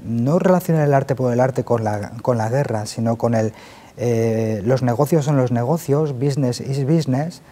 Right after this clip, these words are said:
como dicen los ingleses, eh, de, del,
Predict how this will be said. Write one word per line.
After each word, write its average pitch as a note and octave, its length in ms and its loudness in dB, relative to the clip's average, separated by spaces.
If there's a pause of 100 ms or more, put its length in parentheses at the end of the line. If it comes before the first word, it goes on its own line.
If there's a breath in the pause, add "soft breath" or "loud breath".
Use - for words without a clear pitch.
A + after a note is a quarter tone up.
(380 loud breath)
como G#2+ 220 -4
dicen A#2+ 240 -2
los B2+ 160 0
ingleses, C3 640 -2 (420 loud breath)
eh, A#2 840 2
de, G#2+ 420 -2 (360)
del, F#2+ 260 -2